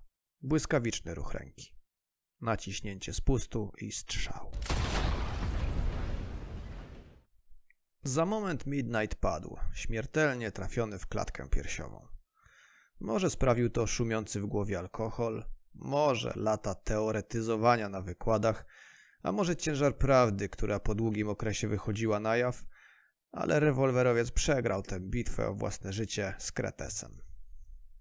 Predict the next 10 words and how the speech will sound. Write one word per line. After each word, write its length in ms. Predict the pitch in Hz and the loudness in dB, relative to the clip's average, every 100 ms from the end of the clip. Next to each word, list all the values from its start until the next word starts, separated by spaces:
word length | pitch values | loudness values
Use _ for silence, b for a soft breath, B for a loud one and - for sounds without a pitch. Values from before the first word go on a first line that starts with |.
| - - _ _ _ _ _ _ _ - | -20 -20 _ _ _ _ _ _ _ -4
Zrobiłem 500 | 151 156 131 110 110 | 2 4 4 2 0
zdjęcie 440 | 113 117 98 - - | -2 -2 -2 -8 -6
ciała 440 | 123 135 151 156 B B B B B | 0 2 2 -2 B B B B B
i 140 | 247 | -4
zabrałem 520 | 196 196 151 143 131 104 | 0 0 2 2 2 -2
na 100 | 104 | -2
pamiątkę 640 | 101 110 117 107 - 98 | -2 -2 -4 -4 -4 -6
pięknie 600 | 98 151 143 120 - 117 104 | -4 -2 -2 -4 -4 -4 -2
grawerowanego 840 | 110 101 101 107 101 95 95 101 | 0 0 -2 -4 -4 -6 -6 -6
Mausera. 600 | 90 85 92 71 - - | -6 -4 -4 -8 -12 -14